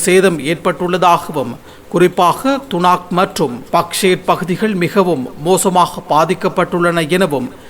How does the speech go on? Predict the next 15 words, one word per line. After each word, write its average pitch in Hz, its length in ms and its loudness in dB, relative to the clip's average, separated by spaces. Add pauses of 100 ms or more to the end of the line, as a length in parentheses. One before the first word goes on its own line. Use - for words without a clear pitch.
(280)
தெரிவிக்கப்பட்டுள்ளது. 175 1040 2 (960)
மேலும் 175 340 4 (200)
வீடுகள், 180 500 4 (520)
மின் 185 160 2 (180)
இணைப்புகள், 180 600 0 (760)
குடிநீர் 185 480 4
குழாய்கள், 175 540 0 (280)
வீதிகள், 190 540 0 (160)
வாகனங்கள் 165 680 0
போன்றனவும் 170 580 -2 (280)
பெரிதும் 180 420 4 (280)
சேதமடைந்துள்ளதாகவும் 180 1200 2
தெரிவிக்கப்பட்டுள்ளது. 170 1000 0 (400)
அந்த 160 260 2
வகையில் 165 480 0